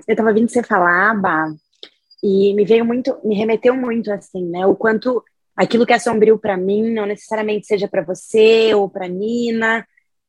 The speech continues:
porque a gente tem essa, essa concepção de que aquilo que é sombrio, né, que é inconsciente pra nós, é aquilo que, é, aquilo que o meu eu, né, aquilo que o meu ego diz que não é aceitável.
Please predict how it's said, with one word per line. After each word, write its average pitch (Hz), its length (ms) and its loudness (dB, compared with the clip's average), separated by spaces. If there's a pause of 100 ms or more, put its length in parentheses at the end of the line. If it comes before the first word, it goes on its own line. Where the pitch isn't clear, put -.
(180)
porque 196 240 -2
a 220 60 4
gente 233 240 -4
tem 240 180 0
essa, 202 640 -2 (380)
essa 185 180 -4
concepção 202 640 0
de 196 140 0
que 208 80 2
aquilo 220 260 0
que 240 120 -2
é 233 40 0
sombrio, 202 580 2
né, 202 140 2
que 196 120 -4
é - 20 0
inconsciente 185 560 -2
pra 165 140 2
nós, 185 460 0 (680)
é 202 60 4
aquilo 247 320 4
que, - 320 2 (400)
é, 185 640 4 (540)
aquilo - 240 -2
que 240 100 -2
o 226 40 2
meu 294 300 4
eu, 214 220 6
né, 185 120 -4
aquilo 214 220 -10
que - 100 -14
o 233 40 -4
meu 339 200 2
ego 247 280 0
diz 196 300 -4
que - 120 -12
não 190 180 -4
é 175 340 -4 (400)
aceitável. 156 1000 -2